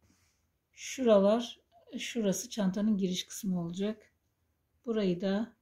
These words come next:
şu şekilde birleştireceğiz. Aynı şekilde burası da birleşecek ve böylece çantamızın vücudu, vücut kısmı şekil almış olacak. Şuradan da saplarını yapacağız. Yani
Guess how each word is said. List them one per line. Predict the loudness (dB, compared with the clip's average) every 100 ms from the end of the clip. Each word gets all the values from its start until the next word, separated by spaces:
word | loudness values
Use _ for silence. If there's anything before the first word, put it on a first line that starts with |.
| _
şu | -14 -10
şekilde | -8 -8 -8 -10 -6 -4 -4 -6 _ _ _ _ _ _ _ _ _
birleştireceğiz. | -2 -2 0 -4 -8 -12 -18 -18 -20 -20 _ _ _ _ _ _ _ _ _ -4
Aynı | 2 2
şekilde | 0 -6 -6 -6 -2
burası | -2 -2 -2
da | -6 -4
birleşecek | -2 -2 -4 -4 -6 -6 _ _ _ _ -10
ve | -2
böylece | 4 4 2 -4
çantamızın | -4 -2 -2 0 -2 0 0 0 -4 _ _ -10
vücudu, | -6 -6 -6 -12
vücut | -12 -12 -12
kısmı | -14 -10 -6 -6 -8 _ _ _
şekil | -16 -14 -6 -2
almış | -2 -2 -6
olacak. | -6 -6 -8
Şuradan | -6 -2 0 0
da | -2
saplarını | -2 -6 -4 -6 -6
yapacağız. | -10 -12 -20 -20 -20 _ _ _ _ -4
Yani | 2 4 4 2 0